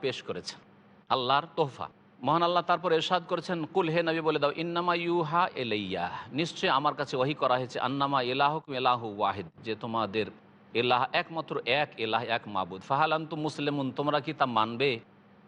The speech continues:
ফাইন তাওয়াল্লাও, তারা যদি ফিরে যায়, ফাকুল, বলে দাও, আযানতুকুম আলা সাওয়া, তোমরা কে ভালো করে জানিয়ে দিচ্ছি, যথাযথভাবে জানিয়ে দিচ্ছি, ঘোষণা করে দিচ্ছি। ওয়াইন আদরি, আর আমি জানি না, আকারিবুন আম বাইদ,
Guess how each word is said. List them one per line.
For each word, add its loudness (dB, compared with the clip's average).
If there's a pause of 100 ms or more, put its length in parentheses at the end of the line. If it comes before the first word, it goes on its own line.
(100)
ফাইন -2
তাওয়াল্লাও, 2
তারা 2
যদি -6
ফিরে -2
যায়, 2
ফাকুল, -2
বলে 0
দাও, 2
আযানতুকুম 0
আলা 4
সাওয়া, 0
তোমরা -2
কে -6
ভালো 0
করে -2
জানিয়ে -2
দিচ্ছি, -10
যথাযথভাবে -2
জানিয়ে 0
দিচ্ছি, -8
ঘোষণা -2
করে 0
দিচ্ছি। -8 (220)
ওয়াইন 0
আদরি, 0
আর 4
আমি -2
জানি 0
না, -2
আকারিবুন 0
আম 2
বাইদ, -2